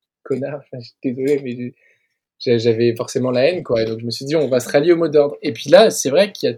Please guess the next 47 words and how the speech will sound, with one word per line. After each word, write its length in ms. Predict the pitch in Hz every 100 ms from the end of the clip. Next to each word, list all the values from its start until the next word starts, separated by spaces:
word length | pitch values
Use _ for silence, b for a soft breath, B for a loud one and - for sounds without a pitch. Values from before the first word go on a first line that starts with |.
| -
un 80 | -
certain 240 | 156 147
nombre 140 | 170
de 80 | 143
personnes 360 | 120 131 - 202
chez, 440 | - 123 120 - -
chez 220 | - 127
Coexister, 560 | 127 120 120 - 226 220 _ _ B B _ _ _ -
en 80 | 139
particulier 480 | 170 170 170 196 185
musulmans, 320 | 175 165 196
mais 100 | 160
pas 140 | 151
que, 140 | 147 185
hein, 200 | 147 160 _ _ -
euh, 380 | 135 127 127 127 123 -
qui 140 | - 135
m'ont 100 | 127
dit, « 160 | 127
Non, 180 | 139 160
moi, 140 | 139 123
je 60 |
peux 140 | - 117
pas, 380 | 143 143 123
euh, 40 | - - _ _ _ _ _ _ -
afficher 420 | 123 135 127 147
ce, 180 | - 123
ce 140 | 127
mot 180 | 127 131
d'ordre, 280 | 151 185 139
déjà 260 | 123 165
parce 240 | 180 127 -
que, 100 | 135
euh, 380 | 123 117 113 117 - - - 131
l'injonction, 1040 | 123 120 131 131 135 139 - 156 151 135
euh, 160 | 117 117 104
à 140 | 120
être 240 | 131 - 123
Charlie 360 | 131 127 131
le, 160 | 120 117 - -
me, 80 | 131
me 40 | 127
convient 280 | 120 123 117
pas, 200 | 170 175
et 80 |
en 100 | 127
plus, 320 | 120 - 160